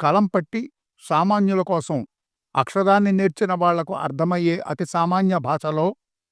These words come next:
అలతి అలతి పదాల కూర్పుతో ఉత్కంఠ కలిగించే రీతిలో ఆనాటికి అనితర సాధ్యమైన పద్ధతిలో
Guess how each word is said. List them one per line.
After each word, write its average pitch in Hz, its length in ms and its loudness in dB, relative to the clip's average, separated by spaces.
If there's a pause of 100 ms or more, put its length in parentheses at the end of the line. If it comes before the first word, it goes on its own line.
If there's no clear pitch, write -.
(360)
అలతి 180 360 2
అలతి 175 340 0
పదాల 165 440 2
కూర్పుతో 165 680 -4 (420)
ఉత్కంఠ 208 420 0
కలిగించే 185 560 0
రీతిలో 147 540 0 (480)
ఆనాటికి 185 680 4 (340)
అనితర 190 340 2
సాధ్యమైన 180 580 0
పద్ధతిలో 147 720 -2